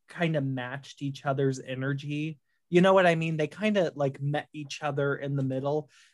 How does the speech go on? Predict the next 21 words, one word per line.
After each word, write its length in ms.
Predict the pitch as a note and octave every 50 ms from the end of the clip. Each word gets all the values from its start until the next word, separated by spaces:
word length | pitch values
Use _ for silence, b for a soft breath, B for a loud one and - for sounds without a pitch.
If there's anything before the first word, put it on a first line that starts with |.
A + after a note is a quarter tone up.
| _ _
And 160 | - E3+ F3+ F3
so 220 | - - F3+ F3
it 100 | E3+ E3+
was 260 | F3 F3 F3 D3+ - -
very, 500 | - D#3 D#3 F3 F3 F3 E3+ E3+ E3+ -
it 60 | E3+ F3
was 160 | E3+ E3 D3+
a 100 | D#3 D3
seamless 720 | - - - - - - G3 G3 G3 F#3+ F3+ E3+ D#3 C#3+ -
transition, 680 | - - D3+ C#3 C3+ C3 C3 C3 B2+ - - - A#2
in 80 | A#2+ A#2
my 140 | A#2 A#2+ A#2+
opinion. 520 | B2 B2 - _ C3+ C3 B2+ B2 B2 C3 - _ _ _ _ _ _ _ _ _ _
But 240 | C#3+ D#3+ E3+ E3+ -
then, 360 | - G#3 A3 A3+ G#3+ F#3+ F#3 -
you 180 | D#3 E3 F3 E3+
know, 400 | D#3+ D#3 D3+ C#3+ C#3+ C#3 C#3 - _ _ _ _ _ _ _ _ -
I 140 | G#3+ C4 C#4+
don't 200 | C4 G3 E3 D3+
know 160 | C#3+ C3+ B2+
what 360 | B2+ B2+ B2+ C3+ F3 G3 G3